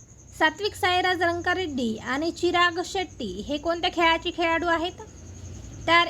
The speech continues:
या प्रश्नाचं योग्य उत्तर आहे पर्याय क्रमांक चार, बॅडमिंटन. सात्विक साईराज रंकारेड्डी आणि चिराग शेट्टी हे बॅडमिंटन या खेळाचे खेळाडू आहेत. आशियाई क्रीडा स्पर्धेमध्ये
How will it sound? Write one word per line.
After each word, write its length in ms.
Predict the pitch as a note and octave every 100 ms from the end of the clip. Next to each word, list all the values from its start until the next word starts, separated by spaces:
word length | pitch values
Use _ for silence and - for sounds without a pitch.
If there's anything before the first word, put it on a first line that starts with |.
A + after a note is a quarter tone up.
| -
या 180 | C4
प्रश्नाचं 680 | C#4+ E4 E4+ F4 E4+ F4+ F4
योग्य 300 | D4 C#4 C4
उत्तर 280 | E4 E4 F4
आहे 260 | F4 E4+ F#4+
पर्याय 320 | - C4+ D4+
क्रमांक 360 | F#4 F4+ F#4 F#4+
चार, 300 | F#4 F4 F4+
बॅडमिंटन. 680 | A3+ C4+ D4 D#4+ C#4 E3+ - - - - - - - - - - - - - - - - - - -
सात्विक 340 | D4 F#4 G4+
साईराज 420 | - F4+ F4+ F4+
रंकारेड्डी 560 | E4+ E4+ F4 F4+ F4 F#4
आणि 200 | F4 F4
चिराग 440 | - F4+ F4 F4 -
शेट्टी 320 | F#4 - B3+
हे 540 | G#3 A3 D4+ E4 D4 A#3+
बॅडमिंटन 640 | A3+ C#4 D4 F4+ F#4 F4+
या 220 | F4+ D4+ D4+
खेळाचे 340 | E4+ D#4+ D#4+
खेळाडू 380 | E4 E4+ D#4+ D#4+
आहेत. 240 | E4 D#4+ F4+ - - - - - - - - - - - - - - - - - -
आशियाई 460 | A3+ C#4+ F#4 F4 F#4
क्रीडा 320 | E4+ F4 F#4
स्पर्धेमध्ये 580 | - E4 C#4+ E4+ D#4+